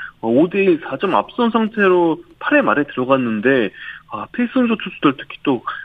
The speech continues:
고승민 선수가 볼넷을 내주면서 위기를 극복하지 못했고요. 어, 그러면서 선발 투수 박세웅 선수는 오늘 칠 이닝 일 실점으로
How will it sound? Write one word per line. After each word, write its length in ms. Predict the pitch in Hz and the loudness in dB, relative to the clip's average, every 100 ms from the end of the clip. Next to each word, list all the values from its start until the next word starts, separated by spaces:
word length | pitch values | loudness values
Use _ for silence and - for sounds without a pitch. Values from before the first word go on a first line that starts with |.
| - | -14
고승민 420 | - 175 247 233 | -6 0 2 2
선수가 560 | 214 208 185 185 165 147 - | 2 0 0 2 2 2 0
볼넷을 420 | 196 262 - 175 | 2 2 0 0
내주면서 800 | 123 160 147 135 120 147 135 - - 127 | 0 0 0 0 2 2 2 0 -6 -4
위기를 380 | 165 175 185 | -4 -2 -2
극복하지 540 | - - - - 170 170 | -4 -6 -8 -6 -6 -4
못했고요. 800 | 117 - 220 - 131 117 113 - - - | -4 -2 -2 0 2 2 0 -4 -14 -14
어, 320 | 113 113 110 - | -2 0 0 -2
그러면서 560 | 131 147 139 135 160 165 - - - | -2 0 0 2 0 0 -12 -20 -6
선발 220 | 214 226 | -2 -2
투수 200 | 202 208 - | -2 -8 -4
박세웅 540 | - - - 247 240 | -2 -2 0 2 2
선수는 400 | 226 214 - 214 | 2 0 2 2
오늘 280 | 180 156 170 | 4 4 0
칠 180 | - 262 | 0 0
이닝 240 | 240 202 - | 2 2 2
일 140 | 240 | 2
실점으로 720 | 269 254 226 202 175 190 170 | 2 2 -2 0 0 2 2